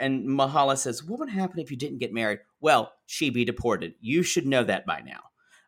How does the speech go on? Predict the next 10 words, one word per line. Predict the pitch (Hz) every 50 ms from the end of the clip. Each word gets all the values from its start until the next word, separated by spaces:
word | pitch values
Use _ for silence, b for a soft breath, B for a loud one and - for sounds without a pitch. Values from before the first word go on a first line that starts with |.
| b _ -
Um, | 147 147 143 139 139 131 127 123 120 - - _
but | - 127 165 165 - - -
all | 185 185 190 226 254 277
of | - -
that | 294 285 277
is | 262 226 -
so | - - 208 202 170 -
interesting. | - 202 233 220 - - 180 - - - 113 101 98 98 98 - 123
Dad | 120 147 147 151 170 190 185
says, | - - 147 127 120 117 117 120 120 117 -